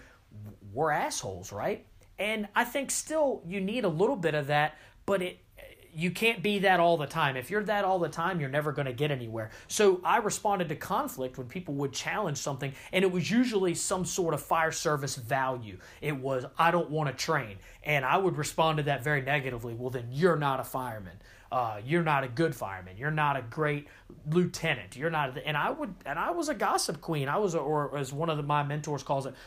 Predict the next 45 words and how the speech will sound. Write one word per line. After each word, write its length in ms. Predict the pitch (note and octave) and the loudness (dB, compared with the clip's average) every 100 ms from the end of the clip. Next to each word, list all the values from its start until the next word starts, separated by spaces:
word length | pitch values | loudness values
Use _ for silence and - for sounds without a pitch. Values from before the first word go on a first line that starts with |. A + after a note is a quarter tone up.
| - | -6
a 80 | D3+ | -4
town 440 | - F3 E3+ D#3 | 2 4 4 2
crier. 480 | - D#3+ F3+ A2 - - - | 4 6 6 2 -4 -18 -6
Not 140 | C3 | 2
only 160 | G#3 A#3+ | 4 4
would 140 | G#3+ | 4
I 60 | G3 | 4
berate 460 | D3 D3+ D#3 G#3 - | 4 2 2 0 -2
the 60 | |
guy, 380 | A#2+ B2 G#2+ A2+ - - | -4 -2 -4 -6 -6 2
I'd 160 | D#3 | 2
berate 380 | D3+ C#3+ D#3 D#3+ | 4 2 0 -2
the 80 | C#3+ | -2
guy 260 | D3+ C#3 | 0 2
to 180 | C3+ - - - | 0 -6 -12 -2
everybody 720 | F3 E3+ D3+ E3 E3 D3+ D3 | 0 2 0 0 2 2 0
in 120 | D3+ C#3+ | -2 0
the, 200 | C3+ B2+ | -2 -4
in 160 | D#3 D3 | -4 -2
the 80 | B2+ | -4
battalion, 680 | B2+ - C#3+ D#3 C3+ G#2+ G2+ - - | -6 0 4 4 2 -6 -14 -16 -2
uh, 240 | C3+ B2 A#2 | 0 0 -4
and 120 | C3 | -6
say, 200 | - B2+ | -4 -4
"This 180 | C3 C#3+ | -4 -2
guy's 300 | C#3+ C3 B2 | 0 0 -2
a, 300 | C3 C#3 C#3 | -6 -6 -4
a 60 | C3 | -6
piece 280 | - D3+ C#3+ | -6 -8 -8
of 80 | |
garbage. 360 | A#2 B2+ B2+ B2 | -4 -4 -4 -6
He 80 | D#3 | -4
doesn't 240 | D3 C3 | -4 -4
wanna 180 | C3 B2 | -6 -6
train. 400 | B2 C#3 C3+ C3+ | -6 -4 -4 -4
Did 140 | C3 | -8
you 80 | A#2+ | -8
see 160 | - F3 | -6 -4
what 180 | C#3+ C#3 | -4 -4
this 160 | C#3 | -6
guy 160 | - B2+ | -4 -2
did 160 | B2+ C#3 | -2 -4
on 100 | B2+ | -4
this 120 | A#2+ | -6
fire? 400 | - D3+ D3 C#3 | 0 2 2 0